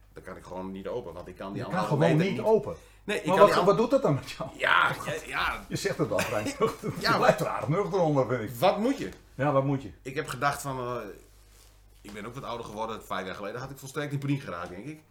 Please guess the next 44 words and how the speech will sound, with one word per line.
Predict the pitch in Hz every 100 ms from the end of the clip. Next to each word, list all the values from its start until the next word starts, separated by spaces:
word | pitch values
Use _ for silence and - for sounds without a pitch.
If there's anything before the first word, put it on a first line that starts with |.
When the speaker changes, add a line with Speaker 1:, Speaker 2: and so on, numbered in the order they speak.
| - - _
Speaker 1:
Maar | 123 127
het | 139
is | 135 156
wat | 131
het | 127 -
is. | 147 - - _ _ -
En | 123
ik | -
wil | 98 117 127 117
de | 107
verantwoordelijkheid | 98 117 110 107 104 139 131 113 107
niet | 135
dragen | 120 120 131 123
dat | 113 110
er | -
over | 117 113 104
drie, | 110 120
vier | 120 113
weken | 113 113 110 - - _ _ - _ _ -
een | 110
piek | 143 143
komt | 123 110
in | 135 127 117 - _ _ _
besmettingen, | 113 139 143 143 120 123 117
et | 104 -
cetera, | 120 113 110
et | 107
cetera. | 117 107 110
Ik | 135 196
wil | 220
daar | 175
die | 160
vera-, | 151 165
ik | 147 135
durf | 131 208 160
en | 143
ik | 123
wil | 139 190
die | 180
verantwoordelijkheid | 151 143 143 139 131
daar | 120
niet | 120
voor | 113 147
dragen. | 196 -